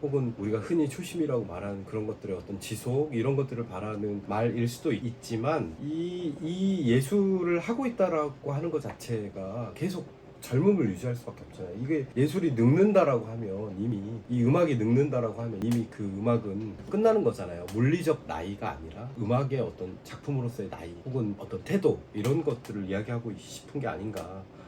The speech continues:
라는 생각이 들어요. 그러면서 계속 자문하고 그토록 이, 이루고 싶었던 게 뭐였지, 이런 식으로 자문하면서 계속 이 내면의,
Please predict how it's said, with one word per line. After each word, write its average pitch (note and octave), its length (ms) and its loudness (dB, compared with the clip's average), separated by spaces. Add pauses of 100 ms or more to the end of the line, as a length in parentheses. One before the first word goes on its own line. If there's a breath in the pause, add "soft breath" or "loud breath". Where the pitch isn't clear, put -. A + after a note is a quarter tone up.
(160 loud breath)
라는 G#2+ 180 -2
생각이 D3 380 0
들어요. F#2 460 -8
그러면서 C#3+ 580 0
계속 B2+ 340 -2
자문하고 A#2 1080 2
그토록 C#3+ 340 6
이, A#2+ 280 4
이루고 C3 420 2
싶었던 C3+ 640 -4
게 A#2+ 80 0
뭐였지, A#2 480 2
이런 A#2 200 4
식으로 A#2 320 -4
자문하면서 A#2 840 0
계속 G2+ 560 -6
이 G#2+ 240 0
내면의, A2 500 2